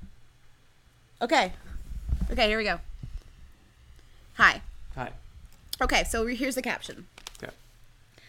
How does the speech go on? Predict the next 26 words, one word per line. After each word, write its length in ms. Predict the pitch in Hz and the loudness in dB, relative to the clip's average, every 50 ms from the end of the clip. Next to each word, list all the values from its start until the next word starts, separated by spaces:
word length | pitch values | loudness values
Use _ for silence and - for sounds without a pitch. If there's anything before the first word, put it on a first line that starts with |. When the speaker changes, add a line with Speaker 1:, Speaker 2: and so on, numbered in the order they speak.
| - - - - - - - - - | -20 -20 -20 -20 -20 -20 -20 -12 -6
Speaker 1:
Liev 320 | 240 254 277 277 294 294 277 | -4 0 4 6 6 6 4
Schreiber 760 | - - - 254 226 226 226 220 226 247 262 277 320 320 - - | 2 2 6 8 10 10 10 8 6 4 4 4 4 2 -2 -6
wearing 420 | - 208 214 226 226 226 226 - | -6 -2 2 4 4 4 4 4
a 60 | 185 | 0
Tiffany 580 | 208 - - - 294 285 - - 285 285 285 294 | -2 -2 -2 0 0 0 0 0 2 2 2 2
C 300 | - - - 262 247 247 | 0 0 -2 -2 -2 -4
T 360 | - - - 254 240 240 240 | -4 -4 -4 -4 -2 -4 -4
sixty 480 | 233 - - 226 208 - - - 233 233 | -6 -6 -6 -6 -8 -8 -8 -6 -4 -4
watch, 540 | 233 196 185 165 156 151 160 170 - - - - - - - - - | 0 2 2 2 4 2 0 -2 -4 -8 -14 -16 -20 -20 -20 -18 -2
headed 260 | - 254 269 285 269 | 2 4 4 6 8
off 180 | 277 269 269 269 | 8 8 6 4
to 120 | - 294 | 0 0
work 380 | 285 226 214 190 185 185 - - - | 2 4 4 4 4 4 0 -4 -4
in 100 | 214 196 196 | -4 -2 0
N 200 | 147 208 226 233 | 0 0 2 2
Y 200 | 220 226 220 220 | 2 2 2 0
C 360 | 220 - - 220 190 180 170 - | -2 -4 -6 -4 -4 -4 -4 -2
on 280 | - 180 175 175 175 - - - | -2 -2 -2 -2 -6 -10 -6 -4
October 560 | 202 180 - - - - 214 202 190 202 202 | -2 -2 -2 -6 -6 -6 -6 -4 -4 -4 -6
thirty-first. 680 | 190 - 196 180 175 170 175 - - 147 104 - - - | -4 -2 -2 -2 -2 -4 -6 -4 -4 -4 -2 -4 -6 -6
And 100 | - 185 | -6 -6
I'm 60 | 180 | -4
gonna 240 | 180 180 175 170 170 | -2 -2 -2 -2 0
hol-, 240 | - 233 226 226 - | 2 2 2 2 0
cover 340 | - 240 240 226 277 302 302 | -2 -2 0 2 2 2 4
the 280 | 285 311 311 320 320 | 6 6 6 6 4